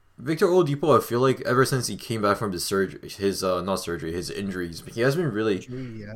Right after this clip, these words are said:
Speaker 1: he has been, you know, really, I feel like he's really inconsistent, like, through his, you know, games.
Speaker 2: Thing is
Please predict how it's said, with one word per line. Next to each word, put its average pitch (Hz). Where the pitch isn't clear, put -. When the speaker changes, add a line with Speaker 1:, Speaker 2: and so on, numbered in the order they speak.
Speaker 1:
he -
has 127
been, 151
you 127
know, 113
really, 92
I -
feel 170
like 196
he's 175
really 117
inconsistent, 95
like, -
through 95
his, 87
you -
know, -
games. -
Speaker 2:
Thing 160
is 139